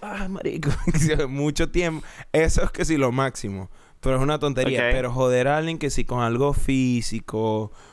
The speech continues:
Speaker 1: o, no sé, que sí quitarle la silla a alguien cuando se va a sentar, una... no, marico, no, no hay manera.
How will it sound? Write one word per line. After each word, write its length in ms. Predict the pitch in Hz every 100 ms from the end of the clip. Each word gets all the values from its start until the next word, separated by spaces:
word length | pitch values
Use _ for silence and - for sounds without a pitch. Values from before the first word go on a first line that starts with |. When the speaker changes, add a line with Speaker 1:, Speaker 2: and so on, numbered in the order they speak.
| - -
Speaker 1:
o, 1300 | 120 123 123 123 120 120 117 117 113 110 110 107 - - _ - -
no 140 | 135 131
sé, 200 | - 139
que 120 | 123
sí 160 | - 117
quitarle 440 | 131 - 131 139
la 120 | 147
silla 240 | 139 131 131
a 20 |
alguien 160 | 131 135
cuando 160 | 131
se 80 | 123
va 60 | 120
a 20 |
sentar, 400 | 123 113 107 117
una... 220 | 110 107 -
no, 260 | 107 85
marico, 380 | 76 62 - - - 95
no, 140 | -
no 360 | 87 80 92 95
hay 80 |
manera. 400 | 98 98 95 92